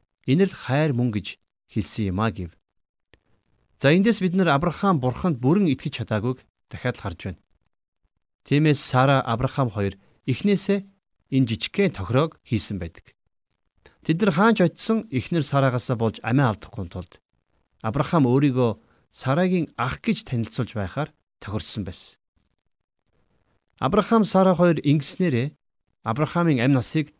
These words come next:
хамгаалнаа гэж бодсон байх. Тэгээд, э, Египтэд байхдаа энэ арга хэрэгэлсэн. За, тэгээд одоо энэ удаач гэсэн бас дахиад хэрэглэх гэж оролдсон байна.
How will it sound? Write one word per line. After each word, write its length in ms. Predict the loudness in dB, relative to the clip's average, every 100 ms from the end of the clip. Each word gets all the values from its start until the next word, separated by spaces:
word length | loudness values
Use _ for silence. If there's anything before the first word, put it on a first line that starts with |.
| _
хамгаалнаа 640 | -6 -4 -2 -2 2 2 2
гэж 240 | -4 -12 _ _
бодсон 360 | -10 -8 -8 -8
байх. 200 | -10 _ _ _ _ _ _ _ _ _
Тэгээд, 300 | 2 4 6
э, 200 | 4 4
Египтэд 360 | 4 2 2 0
байхдаа 520 | 0 -2 -2 0 0 -2 _ _ 0
энэ 160 | 4 4
арга 200 | 2 -2
хэрэгэлсэн. 480 | -4 -4 -4 -8 -10 _ _ _ _ _ _ _
За, 160 | -8 -2
тэгээд 240 | 0 0
одоо 240 | 0 0
энэ 160 | 2 0
удаач 240 | 0 -2
гэсэн 320 | -2 -6 -2 0
бас 160 | 0
дахиад 400 | -2 -2 -2 -4 -6 _ _
хэрэглэх 360 | -2 -2 -2 -6
гэж 120 | -6 -6 -12 _
оролдсон 480 | -10 -10 -8 -8 -8
байна. 160 | -8